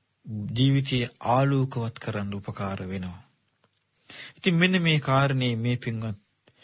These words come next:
පිරිස හොඳට කල්පනාවට ගන්න. මුළු හදවතින්ම මේ බුදුරජාණන්, අපගේ බුදුරජාණන් වහන්සේව සරණ යන්න.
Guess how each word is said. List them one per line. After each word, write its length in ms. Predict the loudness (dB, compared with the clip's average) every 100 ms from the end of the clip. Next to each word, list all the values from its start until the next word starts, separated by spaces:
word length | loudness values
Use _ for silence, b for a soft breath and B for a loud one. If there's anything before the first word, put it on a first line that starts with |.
| b b b
පිරිස 280 | -2 0 0
හොඳට 640 | -2 0 4 4 4 2 0
කල්පනාවට 680 | -4 -2 -2 -2 -2 -2 -4
ගන්න. 340 | -4 -4 -4 -8 -12 _ _ _ _ _ _ _ 0
මුළු 200 | 4 4
හදවතින්ම 600 | 4 4 6 4 0 0 0
මේ 280 | 2 2 2
බුදුරජාණන්, 640 | 0 0 2 0 0 -2
අපගේ 360 | -2 0 2 2
බුදුරජාණන් 720 | 0 0 2 2 2 2 0
වහන්සේව 280 | 0 -2
සරණ 380 | 0 0 0 0
යන්න. 400 | 0 -2 -6 -10